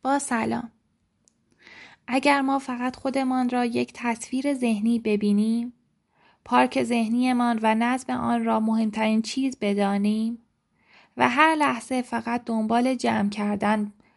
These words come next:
همانیده شدن و کامل کردن این فرم و تصویر ذهنی باشیم، خدا می‌آید. اما به ما نمی‌تواند کمک کند و ما هم کمکی نمی‌توانیم بکنیم.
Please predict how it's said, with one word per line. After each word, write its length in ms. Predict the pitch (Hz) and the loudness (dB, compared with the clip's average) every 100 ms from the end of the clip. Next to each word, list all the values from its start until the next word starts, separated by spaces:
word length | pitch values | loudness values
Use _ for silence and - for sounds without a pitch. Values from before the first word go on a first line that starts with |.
| _ - | _ -6
همانیده 680 | 240 220 214 214 214 220 208 | 0 2 2 2 0 0 -2
شدن 560 | - 220 233 233 226 - _ _ _ | -2 -4 -2 -2 -4 -8 _ _ _
و 100 | 247 | -4
کامل 400 | 247 262 247 254 | 0 2 2 2
کردن 460 | 240 247 262 269 285 | -2 -4 -2 0 -2
این 220 | 294 285 | -2 -4
فرم 400 | 269 - 254 254 | -6 0 2 2
و 100 | 233 | 0
تصویر 560 | 220 214 208 - 254 262 | 0 -4 -4 -4 -2 0
ذهنی 420 | 226 214 208 240 | 0 0 0 0
باشیم، 680 | 220 208 208 - 233 240 247 _ _ _ _ | 2 0 0 -4 -2 -2 -4 _ _ _ _
خدا 380 | - 214 214 214 | -2 2 4 2
می‌آید. 600 | 214 202 196 190 196 214 _ _ _ _ _ _ _ - | 2 0 0 0 -4 -8 _ _ _ _ _ _ _ -4
اما 260 | - 302 311 | 0 2 2
به 140 | 269 | 2
ما 180 | 240 254 | 2 2
نمی‌تواند 880 | 269 254 226 214 196 202 202 208 202 | 2 0 0 -2 0 0 0 -2 -4
کمک 420 | 214 196 214 202 | -4 -2 -2 -4
کند 540 | 208 202 202 202 - _ _ _ _ - | -4 -4 -2 -4 -6 _ _ _ _ 2
و 160 | 220 | 4
ما 180 | 226 247 | 4 2
هم 260 | 247 262 262 | 0 -4 -6
کمکی 560 | - 214 208 220 - 226 | -2 0 0 0 -2 -2
نمی‌توانیم 840 | 214 202 202 202 190 190 190 196 | 0 0 -2 -4 -2 0 0 0
بکنیم. 680 | 196 202 208 208 202 202 | -2 -2 -4 -6 -4 -6